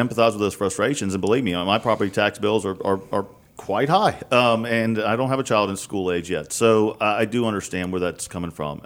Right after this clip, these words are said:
And, and a lot of times, I, I really just feel that there's a lot of money that's being wasted,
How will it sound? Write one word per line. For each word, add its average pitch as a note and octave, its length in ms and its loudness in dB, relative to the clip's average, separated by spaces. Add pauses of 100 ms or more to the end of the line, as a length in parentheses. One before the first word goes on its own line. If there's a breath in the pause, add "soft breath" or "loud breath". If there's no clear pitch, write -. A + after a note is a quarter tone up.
And, F#2+ 320 -2
and G2 280 -4
a F2+ 80 -2
lot G2 200 2
of A2 100 -2
times, G2+ 480 -4
I, F#2 60 -2
I F2+ 180 -4
really G2 260 -2
just F2+ 160 -10
feel F#2 180 -2
that F2 120 -4 (200)
there's F2 180 -4
a - 20 0
lot F2+ 140 2
of F#2+ 60 -4
money F#2+ 220 -2
that's F2 160 -8
being E2+ 320 -8
wasted, F2+ 520 -2